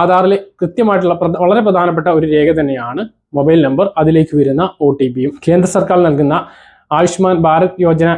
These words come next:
ഇൻഷുറൻസ് പദ്ധതിയിൽ ഉള്ള ആളുകൾക്ക് ഹോസ്പിറ്റലിൽ അഡ്മിറ്റ് ചെയ്യുമ്പോൾ, ഡിസ്ചാർജ് ചെയ്യുമ്പോഴും ആധാറുമായി ലിങ്ക് ചെയ്തിട്ടുള്ള മൊബൈലിലേക്ക് ഒരു ഒ ടി പി വരും. അത് നിർബന്ധമാണ്. നമുക്കുള്ള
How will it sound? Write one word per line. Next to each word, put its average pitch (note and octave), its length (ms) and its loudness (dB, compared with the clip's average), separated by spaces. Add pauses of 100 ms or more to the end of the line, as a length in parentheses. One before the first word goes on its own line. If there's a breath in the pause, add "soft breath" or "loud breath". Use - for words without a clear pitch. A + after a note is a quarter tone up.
ഇൻഷുറൻസ് G3 460 -2
പദ്ധതിയിൽ F3+ 360 2 (140)
ഉള്ള F3+ 120 4 (140)
ആളുകൾക്ക് C#3+ 440 0
ഹോസ്പിറ്റലിൽ D3+ 460 -4
അഡ്മിറ്റ് E3 380 0
ചെയ്യുമ്പോൾ, E3 280 4 (120)
ഡിസ്ചാർജ് F3 400 0
ചെയ്യുമ്പോഴും D3 400 0 (420 soft breath)
ആധാറുമായി G3 500 2
ലിങ്ക് F3 240 2
ചെയ്തിട്ടുള്ള E3 380 0
മൊബൈലിലേക്ക് E3 540 -2
ഒരു E3 180 -4
ഒ C#3 40 -4 (100)
ടി D#3 160 -6
പി D3 120 -12
വരും. C3 180 -10 (200)
അത് D3+ 140 0 (200)
നിർബന്ധമാണ്. D3 640 0 (300 loud breath)
നമുക്കുള്ള E3 300 0